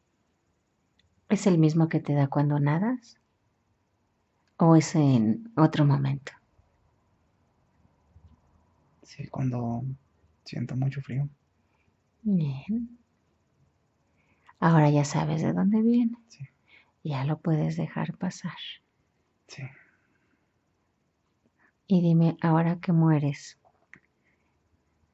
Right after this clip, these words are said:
Speaker 1: ¿es con una lanza? ¿Es
Speaker 2: Una
Speaker 1: espada? ¿Qué?
Speaker 2: espada.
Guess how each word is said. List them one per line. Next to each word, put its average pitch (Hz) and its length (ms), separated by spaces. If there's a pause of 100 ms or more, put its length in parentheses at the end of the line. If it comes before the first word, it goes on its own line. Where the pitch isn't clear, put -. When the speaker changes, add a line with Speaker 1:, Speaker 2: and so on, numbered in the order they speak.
(400)
Speaker 1:
¿es 185 160
con - 180
una 175 220
lanza? 190 480 (1000)
¿Es 196 160
Speaker 2:
Una 196 100
Speaker 1:
espada? 208 520
¿Qué? 233 140
Speaker 2:
espada. 151 220